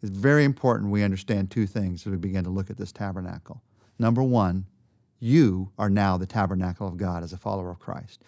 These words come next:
You are now the temple of God as a follower of Christ. You are now the dwelling place of God's Spirit as a follower of Christ.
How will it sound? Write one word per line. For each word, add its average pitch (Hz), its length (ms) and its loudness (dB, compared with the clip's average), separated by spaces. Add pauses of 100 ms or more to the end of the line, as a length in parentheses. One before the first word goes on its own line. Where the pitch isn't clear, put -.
(120)
You 165 320 8
are 117 120 4
now 104 200 4
the 90 100 -4
temple 95 360 -4
of 87 80 -10
God 92 200 -4
as 85 120 -8
a 87 40 -14
follower 90 320 -8
of 98 80 -14
Christ. - 440 -16 (240)
You 170 360 8
are 117 120 6
now 104 200 6
the 98 120 0
dwelling 98 340 2
place 95 280 -4
of 98 60 -10
God's 92 260 -6
Spirit 98 260 -4
as 82 80 -8
a 87 40 -6
follower 104 360 -6
of - 100 -12
Christ. - 460 -14